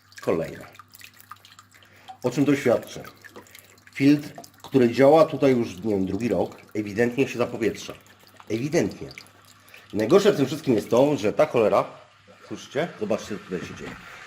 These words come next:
Zapowietrza się kilka, kilka, kilkanaście razy dziennie. Nie wiem, czy widzicie. Mam nadzieję, że tak.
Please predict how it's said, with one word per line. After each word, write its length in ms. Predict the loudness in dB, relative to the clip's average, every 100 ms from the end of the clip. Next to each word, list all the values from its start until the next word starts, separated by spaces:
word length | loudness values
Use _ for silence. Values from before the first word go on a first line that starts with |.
| -12 -2
Zapowietrza 560 | 0 4 2 2 -2
się 140 | -2 -2
kilka, 460 | -4 -2 0 -2 -4 -6
kilka, 260 | 0 0
kilkanaście 460 | 0 2 2 2 2
razy 200 | 2 0
dziennie. 280 | -6 -8 -12 -20 -20 -20 -20 -20 -6
Nie 80 | -2
wiem, 120 | 0
czy 120 | -2
widzicie. 540 | -4 -4 -4 0 0 0 -6 -20 -4
Mam 200 | 0 4
nadzieję, 320 | 4 4 2
że 120 | 0
tak. 240 | -2 -2